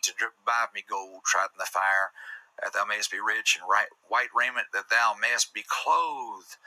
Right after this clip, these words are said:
and that the shame of thy nakedness did not appear, and anoint thine eyes with eye salve, that thou mayest see." And, uh, here's a good verse right here. "As many as I love, I rebuke and chasten. Be zealous, therefore, and repent." Now, lots of times we think that love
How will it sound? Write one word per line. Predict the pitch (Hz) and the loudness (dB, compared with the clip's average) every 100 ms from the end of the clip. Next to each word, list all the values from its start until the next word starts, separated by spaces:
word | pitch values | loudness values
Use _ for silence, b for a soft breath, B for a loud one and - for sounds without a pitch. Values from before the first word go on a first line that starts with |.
| B B B - | B B B -12
and | - | -6
that | - | 0
the | - | 4
shame | 110 117 | 4 2
of | 104 | -2
thy | 101 101 | 0 2
nakedness | 110 120 - - - | 0 -2 -6 -4 -2
did | - 101 | -2 0
not | 101 | 0
appear, | - 117 120 110 | -2 -2 2 2
and | 98 | 0
anoint | 92 117 - | -4 -4 0
thine | 104 | 2
eyes | 95 117 120 | 4 4 2
with | - | 0
eye | 101 120 | 0 2
salve, | - 98 95 | 2 2 -2
that | 95 | -4
thou | 101 | -6
mayest | 101 95 87 - | -4 -8 0 2
see." | - 110 110 98 92 B B B - - | 4 0 -4 -8 -14 B B B -2 2
And, | 117 107 | 2 2
uh, | - | 0
here's | - 226 262 | 2 2 2
a | |
good | 180 - | 2 0
verse | 113 98 92 - | 2 2 2 -2
right | 92 | -2
here. | 90 | -2
"As | 95 | -2
many | 120 - | -2 -2
as | - | 0
I | 139 | 2
love, | 117 90 65 - 80 | 2 2 0 -2 2
I | |
rebuke | 90 - 101 101 - - - - _ - | 2 0 -6 -10 -4 -4 -4 -10 _ -12
and | - | -2
chasten. | - 95 95 - - B B B B B - | 0 0 0 -2 -6 B B B B B -12
Be | 95 | -4
zealous, | 95 101 104 98 | 0 0 0 -2
therefore, | 95 92 90 92 | -4 -4 -2 0
and | 65 | 0
repent." | - - 98 - | -2 -4 -6 -4
Now, | 101 92 87 | 0 2 2
lots | 117 127 - | 0 0 0
of | |
times | 95 92 | -2 -4
we | 95 113 | -4 -8
think | 98 104 - | -8 -8 -6
that | 80 - | -8 2
love | 104 107 101 95 | 4 4 2 -2